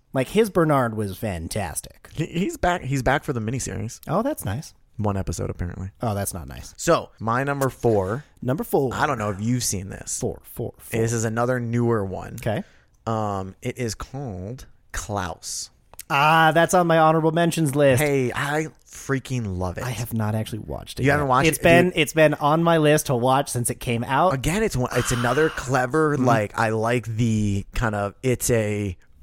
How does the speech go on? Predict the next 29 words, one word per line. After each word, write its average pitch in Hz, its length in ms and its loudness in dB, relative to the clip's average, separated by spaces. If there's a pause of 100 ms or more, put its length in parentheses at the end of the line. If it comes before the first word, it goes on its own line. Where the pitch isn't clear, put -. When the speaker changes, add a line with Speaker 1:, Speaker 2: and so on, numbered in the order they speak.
(140)
Speaker 2:
kind 160 180 0
of 175 60 2
like 185 140 2
The 165 80 2
Boy 147 400 0 (180)
Named 127 300 -2
Christmas, 92 600 -4
where 117 200 4
Speaker 1:
Uh-huh. 113 100 -2
Speaker 2:
like, 107 220 0
it 113 100 -8
looks 127 360 0
in 120 200 -2
the 104 220 -2
beginning 123 600 -4
of 101 140 -6
Christmas. - 640 -6
Speaker 1:
Right. 117 180 -2 (200)
Speaker 2:
More 139 300 6
than, 120 200 2
like, 110 240 -2
Christmas 127 400 0
is 107 80 -4
going 107 340 0
and 104 80 -4
s-, - 180 -4
an 107 120 -4
established 104 520 0
thing. 127 260 -2